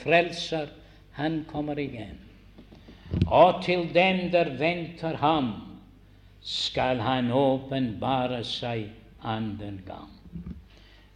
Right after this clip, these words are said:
Du vet, det er noen der leser inn i dette der, at om du ikke venter ham, så går du ikke med når han kommer. Men det er ikke meningen.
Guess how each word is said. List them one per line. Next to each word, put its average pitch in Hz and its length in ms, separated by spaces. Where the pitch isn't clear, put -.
Du 131 140
vet, 143 360
det 139 140
er 131 100
noen 143 400
der 117 160
leser 127 560
inn 131 200
i 101 120
dette 107 420
der, 92 440
at 127 240
om 147 320
du 139 180
ikke 156 420
venter 143 580
ham, 101 260
så 151 460
går 143 520
du 147 140
ikke 143 360
med 135 420
når 120 200
han 123 300
kommer. 185 420
Men 123 640
det 143 320
er 269 160
ikke 185 340
meningen. 98 680